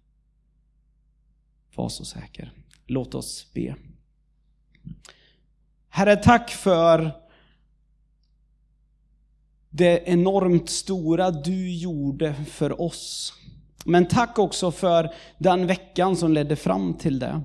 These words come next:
Herre, tack för att oavsett hur våran livssituation ser ut så vet vi att det alltid kommer en söndag.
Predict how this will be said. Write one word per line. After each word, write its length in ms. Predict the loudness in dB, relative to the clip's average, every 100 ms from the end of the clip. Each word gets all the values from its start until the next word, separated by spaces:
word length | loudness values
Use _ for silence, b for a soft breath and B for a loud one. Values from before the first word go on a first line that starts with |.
| -10 -20 _ _
Herre, 240 | -2 2 2
tack 280 | 2 2 -2
för 520 | 0 2 4 2 B B B B
att 640 | 0 0 -2 -10 -14 -16 _ _ _ _ _ _ _ _ 0
oavsett 720 | 4 6 4 4 0 -2 -2
hur 60 |
våran 380 | -2 2 4 4
livssituation 920 | 4 2 -4 -8 -6 -6 -2 -2 -2 -2
ser 180 | -2
ut 280 | -2 -4 -8
så 160 | -6 -2
vet 400 | -2 -2 -4 -4
vi 60 |
att 140 | -4 -4
det 120 | -6
alltid 440 | -2 -2 -4 -6 -6
kommer 300 | -6 -6 -6
en 140 | -6
söndag. 540 | -6 -8 -8 -10 -12